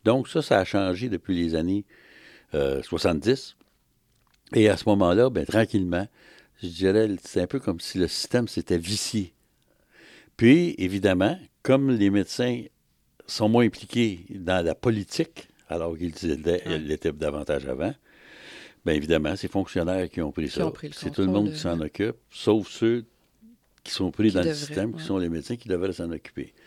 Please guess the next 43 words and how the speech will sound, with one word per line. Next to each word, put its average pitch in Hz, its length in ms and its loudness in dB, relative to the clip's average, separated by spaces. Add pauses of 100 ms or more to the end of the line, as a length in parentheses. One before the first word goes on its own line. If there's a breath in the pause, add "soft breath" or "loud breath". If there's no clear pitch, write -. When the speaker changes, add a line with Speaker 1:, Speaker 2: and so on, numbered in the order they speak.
(380 loud breath)
Speaker 1:
Et 73 120 -4
deuxième 120 400 8
des 104 160 6
choses, 139 420 0 (280 loud breath)
c'est - 160 -4
que 85 120 0
je 73 100 -2
pense 107 280 2
qu'il - 100 -14
serait 90 300 2
extrêmement 117 500 0
important 110 680 0 (380 soft breath)
que - 80 -2
les 80 160 2
médecins 101 560 2 (480 soft breath)
s'unissent 101 640 2
puis - 160 -18
participent - 760 -2 (200)
au 85 220 0
changement. 85 560 0 (800 soft breath)
Puis 104 100 -6
quand 143 260 4
ils 110 160 2
ont 139 80 6
des 104 300 2
idées, 131 360 4
s'ils 95 360 2
en 98 180 4
ont, 165 140 2
parce 131 200 -6
que 104 100 2
je 95 40 -8
dois 107 140 6
vous 107 180 0
avouer, 110 260 4
je 117 100 0
n'ai 92 60 4
pas 107 120 2
entendu 98 300 0
souvent 104 420 0
des 92 180 0
Speaker 2:
Ah. 82 80 -6
Speaker 1:
groupes 110 140 0